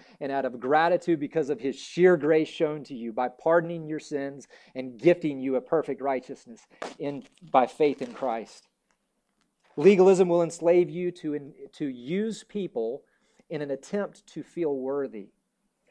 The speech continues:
whether that is to look down on others in judgmentalism or that is to try to seek the praise of others by trying to impress them. But the gospel frees you to love people not because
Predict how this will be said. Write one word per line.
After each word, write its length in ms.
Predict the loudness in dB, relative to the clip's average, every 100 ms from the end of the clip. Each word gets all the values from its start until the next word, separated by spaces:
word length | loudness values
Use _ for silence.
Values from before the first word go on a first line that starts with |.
| 2
whether 260 | 4 4
that 180 | 2 2
is 200 | 0 -2
to 260 | -6 -6 -6 -14 _ _
look 300 | 2 2 6
down 260 | 2 4
on 120 | 0 0
others 360 | 2 2 0
in 120 | -6
judgmentalism 920 | -2 -2 -2 -8 -6 -4 -4 -4 -10 -14 _ _ _ _
or 220 | 6 6
that 160 | 6 2
is 160 | 0 -2
to 100 | -6
try 160 | -4
to 80 | -4
seek 360 | -6 -4 -4 -4
the 80 |
praise 420 | -6 0 2 2 0
of 100 | -4
others 240 | -2 -4
by 140 | -4
trying 420 | -4 -4 -4 -4 -8
to 140 | -12
impress 480 | -12 -6 -4 -4 -8
them. 260 | -18 -18 _ _ _ _ _ _ _ 0
But 100 | 2
the 80 |
gospel 480 | 6 6 6 4 0
frees 320 | 2 2 2
you 100 | 0
to 140 | -6 -6
love 400 | -2 -2 -2 -6
people 360 | -12 -10 -10
not 360 | -8 -8 -8 -8
because 640 | -14 -10 -6 -6 -6 -10